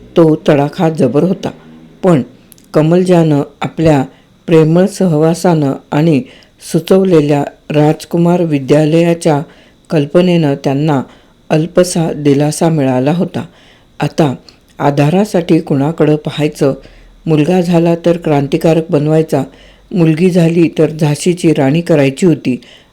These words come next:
आता माझं स्वप्न कोण पूर्ण करणार? मला जगण्यासारखं काय शिल्लक आहे? लालाजी विचार करीत पर्वतमाथ्याच्या एका शिळेवर बसले.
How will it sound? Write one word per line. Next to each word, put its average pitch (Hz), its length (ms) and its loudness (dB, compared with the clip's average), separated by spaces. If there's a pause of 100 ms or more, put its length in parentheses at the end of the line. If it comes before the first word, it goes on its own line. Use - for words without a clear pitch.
(120)
आता 147 280 -2
माझं 147 380 2
स्वप्न 170 480 -2 (400)
कोण 190 240 2
पूर्ण 165 300 0
करणार? 135 440 0 (460)
मला 156 400 0
जगण्यासारखं 160 800 -2
काय 160 280 -4
शिल्लक 170 440 -2
आहे? 143 320 -2 (2250)
लालाजी 143 640 0 (140)
विचार 170 360 0
करीत 143 320 0 (240)
पर्वतमाथ्याच्या 151 1000 -2
एका 151 320 -2
शिळेवर 139 460 0
बसले. 139 360 -4